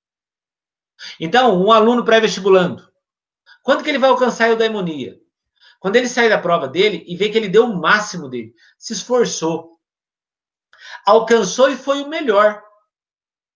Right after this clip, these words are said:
E veja, não significa que ele vai ter sido aprovado naquele vestibular. Quantas vezes eu me deparo com alunos e falo, "E aí, como é que foi tua prova?" "Ah, eu acho que eu não devo passar não, mas eu tô tranquilo, porque eu dei meu melhor.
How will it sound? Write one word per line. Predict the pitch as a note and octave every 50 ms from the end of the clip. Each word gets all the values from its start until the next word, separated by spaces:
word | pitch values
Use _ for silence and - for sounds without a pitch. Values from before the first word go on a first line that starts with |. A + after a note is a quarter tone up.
| _ _ _ _ _ _ _ _ _ _ _ -
E | A#3+
veja, | G#3+ C4 C#4+ C4+ G#3+ C3 - - - _ _ _ _ _ _ _ _ _ _ _ _ _ _ _ _ _ _ _ _ _
não | F#3 B3 D#4+ D#4
significa | D#4 C#4 A3+ A3+ A3 G3 C4 D4 D#4 D4+
que | B3+ D#4
ele | D4+ B3
vai | C4+ B3+ A#3+
ter | A#3+ A#3
sido | A3+ - A3+ G#3+ A3
aprovado | - - - F3+ F3 F3+ F3+ F3+ F3 F3
naquele | E3 D#3+ E3+ D3+
vestibular. | D3+ D#3+ D3+ - - D3+ D#3 D#3 C#3+ A2+ - - _ _ _ _ _ _ _ _ _ _ _ _ _ _ _ _ _ _ _ _ _ _ _ - F#5+ G5 - C6+ C6+ C6+ - _ _ _ _ _ _ _ - - _ _
Quantas | A#3+ C#4 C#4+ D4 B3
vezes | C4+ C4+ A3+
eu | B3 A#3+
me | A#3+ A3
deparo | A3 F3+ G3 G3+ G3+ G3 F#3 F#3
com | F#3+
alunos | F3 E3+ F#3 G3+ F3+
e | -
falo, | - G3 G#3 A#3+
"E | C4+
aí, | B3+ A#3
como | A#3 B3
é | C4+ C4
que | -
foi | B3+ A#3 A3+
tua | A3+ G#3
prova?" | G#3 F#3+ F#3+ F#3 F3 C#3 - G#2 - _ _ _ _ _ _ _ _ _ _ _
"Ah, | E3 F3
eu | F3+ F3+ F#3+
acho | F#3+ F#3 -
que | G#3 G#3
eu |
não | G#3 G3
devo | F#3+ G3+ G3+ G#3+
passar | G#3 G#3 G3+ - - G3+ G3+
não, | G3 G3+ G#3
mas | G3 F#3
eu | G3+ F#3+
tô | G#3+ G#3
tranquilo, | - A3+ A#3+ A#3 - G3+ G#3 A3+ A3+ G3
porque | F#3 - G3+
eu | F#3+
dei | F#3 G#3+
meu | A3+ A#3+ B3
melhor. | B3+ A#3+ A3+ G3+ G3 G3+ G3+